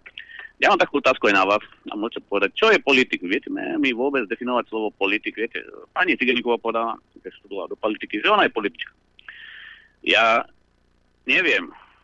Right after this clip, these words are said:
či ona je politička, alebo ona má výučný titul, sa mi dá, že babko herečka, alebo čo také, nie? Alebo čo to ona, či Remišová, alebo ktoré to má, ona má, čo to má. Ja, eh, neviem o tom, že by niektorý z našich predstaviteľov mal nejaké osvedčenie, diplom, kurz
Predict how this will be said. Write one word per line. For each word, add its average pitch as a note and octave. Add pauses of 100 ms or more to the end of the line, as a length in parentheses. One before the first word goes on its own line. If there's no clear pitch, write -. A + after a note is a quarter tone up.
(120)
či G2
ona G2
je F#2
politička, F#2+
alebo G2+
ona G#2+
má G#2
výučný A2
titul, A#2
sa A#2
mi A#2+
dá, A#2+
že A#2+
babko B2
herečka, E2
alebo E2
čo -
také, F2+
nie? D2 (840)
Alebo -
čo D#2
to D#2
ona, D#2+
či F2
Remišová, E2
alebo D2+ (160)
ktoré C#2+
to -
má, C2
ona C#2
má, C#2
čo -
to -
má. - (600)
Ja, C3+
eh, - (500)
neviem C#3+
o A#2+
tom, C3
že A#2
by G#2
niektorý A#2
z G#2
našich A2+
predstaviteľov G#2 (120)
mal F#2+
nejaké F2+
osvedčenie, F#2+
diplom, F#2+
kurz A2